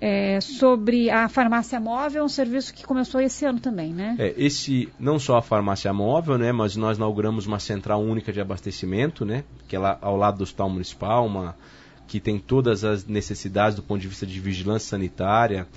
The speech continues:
Speaker 2: é uma referência pro Paraná. Inauguramos a farmácia vinte e quatro horas da Zona Sul, que é ali próxima à upa, dentro do Hospital Municipal, que não tinha, só tinha a farmácia do Zona Norte.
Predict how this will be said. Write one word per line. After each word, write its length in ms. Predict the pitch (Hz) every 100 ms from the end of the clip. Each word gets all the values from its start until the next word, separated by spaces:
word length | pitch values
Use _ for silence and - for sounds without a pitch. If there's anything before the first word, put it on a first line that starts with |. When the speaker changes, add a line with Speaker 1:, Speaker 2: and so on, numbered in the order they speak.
| - -
Speaker 2:
é 40 | 101
uma 160 | 104
referência 720 | 101 104 110 101 107 135 131
pro 160 | - 95
Paraná. 560 | 95 92 90 98 123 131 - - - -
Inauguramos 500 | 110 113 113 131 127
a 80 | 123
farmácia 560 | - 110 107 120 -
vinte 200 | 107 127
e 40 | -
quatro 300 | 110 110 113
horas 200 | 110 95
da 120 | 104
Zona 280 | 98 107 98
Sul, 340 | - 120 135
que 120 | 135
é 20 | 104
ali 120 | 107
próxima 420 | - 107 - 101
à 20 |
upa, 320 | 98 131 131
dentro 300 | 113 113 127
do 80 | 117
Hospital 260 | 104 - 107
Municipal, 380 | 101 92 107 107
que 100 | 110
não 220 | 120 139
tinha, 400 | 131 127 147 135
só 160 | -
tinha 200 | 95 120
a 40 | 113
farmácia 540 | 104 101 107 117 -
do 80 | 95
Zona 240 | 95 90
Norte. 500 | 87 98 123 143 -